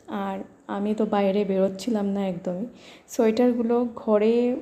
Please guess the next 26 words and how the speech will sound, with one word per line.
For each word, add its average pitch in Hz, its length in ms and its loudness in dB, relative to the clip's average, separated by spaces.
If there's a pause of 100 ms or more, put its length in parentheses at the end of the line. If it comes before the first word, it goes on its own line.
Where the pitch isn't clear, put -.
(260)
উম, 226 220 -2
হিটার 233 440 -2
চালানো 214 340 0
চলছিল, 208 680 -4
মানে 196 300 -2
থাকছিল, 214 480 -4
তাই 214 180 0
অত 208 180 -2 (100)
পরা 190 200 0
হচ্ছিল 202 300 -2
না। 185 200 -6 (520)
তো 202 320 -2 (100)
নিউ 226 320 6
ইয়ার 262 300 4
তো 269 60 0
আমরা 247 240 -2 (100)
সেইভাবে 214 440 0
সেলিব্রেট 202 480 -2 (100)
করতে 214 220 -4
পারিনি, 190 460 -2 (420)
তো - 80 0
আমার 190 220 2
হাজব্যান্ড 196 460 -4
বলল 196 440 -2
যে 208 240 -4
ঘরেই 190 420 4